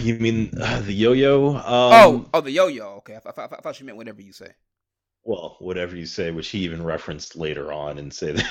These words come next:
Speaker 1: <laughs> that people were mad at him about it.
Speaker 2: Right, right, yeah.
Speaker 1: Um, uh, yeah, I mean, Whatever You Say was, was great. Of course, Yo-Yo was the one that had the quotable, and
Speaker 2: Yeah.
Speaker 1: uh,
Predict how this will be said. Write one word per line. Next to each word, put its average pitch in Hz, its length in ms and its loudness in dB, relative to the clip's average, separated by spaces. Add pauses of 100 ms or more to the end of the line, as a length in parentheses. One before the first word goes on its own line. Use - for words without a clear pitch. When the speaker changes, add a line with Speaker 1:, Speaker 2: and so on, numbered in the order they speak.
(140)
Speaker 1:
<laughs> - 180 -16
that 123 220 -6
people 107 240 -4
were 82 140 -8
mad 82 260 -4
at 82 140 -6
him 73 160 -8
about 80 340 -4
it. 71 220 -12 (120)
Speaker 2:
Right, 147 280 2
right, 147 200 -2
yeah. 76 280 -2
Speaker 1:
Um, 71 240 -8 (840)
uh, 85 580 0
yeah, 98 380 -2
I 90 60 -2
mean, 95 240 -6
Whatever 113 280 2
You 98 60 -4
Say 90 220 -4
was, 80 320 -12 (100)
was 78 140 -16
great. 76 340 -10
Of 73 100 -14
course, - 300 -6
Yo-Yo 87 480 -2
was 76 560 -8
the 78 80 -12
one 73 220 -10
that 71 120 -10
had 76 200 -8
the 73 60 -12
quotable, 71 680 -6
and 69 320 -14 (360)
Speaker 2:
Yeah. 180 300 2
Speaker 1:
uh, 127 80 -6